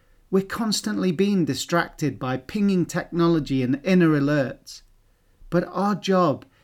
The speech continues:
is to create the environment for our best work to happen most often.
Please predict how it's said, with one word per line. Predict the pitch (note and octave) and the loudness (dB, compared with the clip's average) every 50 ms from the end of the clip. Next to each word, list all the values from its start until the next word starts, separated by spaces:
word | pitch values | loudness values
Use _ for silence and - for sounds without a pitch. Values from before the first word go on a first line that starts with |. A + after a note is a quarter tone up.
| _ _ | _ _
is | - - C#3+ - | -6 -4 -4 -4
to | - - | -6 -12
create | - - - E3+ E3 D#3+ D#3+ D#3+ D#3+ - | -14 -6 0 2 4 4 4 4 2 0
the | D#3 D3 C#3+ | 0 0 0
environment | C3+ B2+ B2 C#3+ D3 D#3+ D#3+ D3+ C3+ B2 A#2 - - | 0 0 0 0 0 0 0 0 -2 -2 -4 -8 -10
for | - - F3 E3 | -6 -4 -2 -2
our | D#3+ D3+ | 0 -2
best | B2+ - - - F3 - - - | -2 -2 -2 -2 -2 -2 -4 -2
work | E3+ D#3+ E3 D#3 D3+ - | 0 2 2 2 0 -4
to | - D3 | -10 -12
happen | C3 B2 D3 D3 C#3 - - C#3 C3 C3 | -10 -8 -8 -8 -8 -6 -4 -2 0 0
most | C3+ C3 B2+ B2+ - D#3 | 0 0 -2 -4 -6 -6
often. | D3 C#3 - - - - - | -6 -8 -8 -12 -14 -14 -14